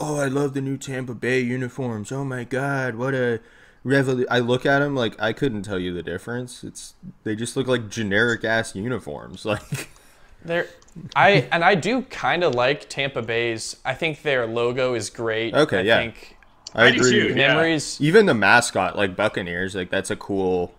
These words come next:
Speaker 1: that's a cool team. I like that. But the uniforms are just,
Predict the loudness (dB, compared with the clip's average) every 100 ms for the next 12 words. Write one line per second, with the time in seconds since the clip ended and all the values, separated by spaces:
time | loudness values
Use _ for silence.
0 | -4 0 0 -2 -2 -2 -2 -4 -8 -6
1 | -6 -8 -12 -18 -20 -20 -20 -10 -2 0
2 | 2 0 0 0 0 -2 -6 -4 -2 0
3 | 0 0 -2 0 -2 0 -4